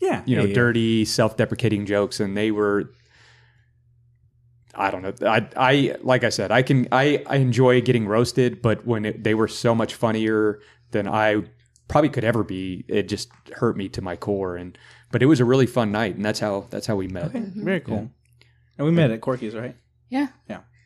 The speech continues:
Speaker 3: That was, like, three or four years
Speaker 2: Yeah, it
Speaker 3: ago
Speaker 2: was, uh,
Speaker 3: now.
Speaker 2: it was,
Speaker 3: That was a
Speaker 2: uh,
Speaker 3: while back. Yeah.
Speaker 2: be, be, I think it was before I moved up here.
Speaker 1: Okay, so
Speaker 2: I
Speaker 1: you've
Speaker 2: think,
Speaker 1: been
Speaker 2: yeah.
Speaker 1: supporting the scene for a while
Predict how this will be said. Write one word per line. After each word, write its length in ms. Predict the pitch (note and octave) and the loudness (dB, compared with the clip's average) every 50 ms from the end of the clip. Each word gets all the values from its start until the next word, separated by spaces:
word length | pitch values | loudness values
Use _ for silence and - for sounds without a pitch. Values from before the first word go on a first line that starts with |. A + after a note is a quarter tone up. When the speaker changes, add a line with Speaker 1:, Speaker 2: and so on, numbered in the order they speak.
| _ _ _ _ _ _ - | _ _ _ _ _ _ -6
Speaker 3:
That 200 | G3 A#3 D4 F4 | -4 -4 -2 -2
was, 260 | F4+ C#4+ A3 G#3 G3+ - | -4 -4 -4 -8 -14 -8
like, 300 | - G3+ G3+ F#3+ F#3+ - | -4 -2 -2 -2 -4 -8
three 260 | - G#3+ G#3+ A#3 B3 A#3+ | -8 -6 -4 -2 -2 -2
or 100 | A3 A3 | -4 -4
four 240 | - - A3+ A3+ | -4 -4 -4 -4
years 280 | A3+ A3 A3+ C4 D#4 D#4 | -2 -4 -4 -4 0 2
Speaker 2:
Yeah, 80 | C3+ - | 2 4
it 20 | |
Speaker 3:
ago 60 | - E3+ | 4 2
Speaker 2:
was, 80 | F3+ | 2
uh, 60 | F#3+ | 2
Speaker 3:
now. 200 | G#3 A#3+ C4+ A#3 - | 0 0 0 0 0
Speaker 2:
it 40 | A#2+ | 0
was, 120 | C3 B2 | 0 0
Speaker 3:
That 80 | - - | 2 0
was 120 | A3+ A#3 A3 | 2 0 0
a 20 | |
Speaker 2:
uh, 40 | G3 | 0
Speaker 3:
while 200 | G3 G3 G3+ G3+ | -2 -2 -4 -4
back. 400 | - A3+ A#3+ A3+ - - - - - | -6 -8 -8 -8 -10 -12 -16 -18 -12
Yeah. 100 | G3 - | -4 -2
Speaker 2:
be, 180 | A#2+ A2 F#2 | 0 0 0
be, 560 | - G2+ G#2+ G#2 G#2 G2+ G2+ G2 G2 G2 F#2+ G2+ | -2 -6 -6 -6 -6 -8 -10 -10 -10 -8 -8 -8
I 60 | G2 | -6
think 140 | - D3+ E3 | -6 -6 -4
it 40 | G3 | -2
was 100 | F#3 - | -4 -2
before 300 | - C3 - - B2+ B2 | -2 -4 -2 0 0 0
I 40 | B2+ | 2
moved 240 | B2+ B2 A#2+ A#2+ A#2+ | 0 0 0 -2 -2
up 120 | A#2 - - | -4 -4 -8
here. 260 | - - - - - - | -14 -14 -14 -12 -6 -4
Speaker 1:
Okay, 240 | C4+ C#4 C#4+ F#3 | 0 2 2 2
so 140 | F3+ - G3+ | 4 4 2
Speaker 2:
I 40 | G#3 | 4
Speaker 1:
you've 80 | B3+ D#4+ | 4 4
Speaker 2:
think, 100 | E4 D#4 | 2 2
Speaker 1:
been 100 | G3 E3 | 2 2
Speaker 2:
yeah. 40 | D3 | 2
Speaker 1:
supporting 340 | - - D3 - E3+ D#3+ D#3+ | 0 -2 -2 -2 0 0 0
the 60 | D3 | -4
scene 240 | - - D3+ C#3 C3+ | -4 -4 -4 -4 -4
for 180 | - - A#2 | -4 -4 -4
a 80 | G#2+ G2+ | -4 -2
while 540 | G#2 C#3 C#3+ - - G#2+ F#2+ F#2 G#2 - | -4 -4 -6 -6 -8 -10 -10 -12 -14 -18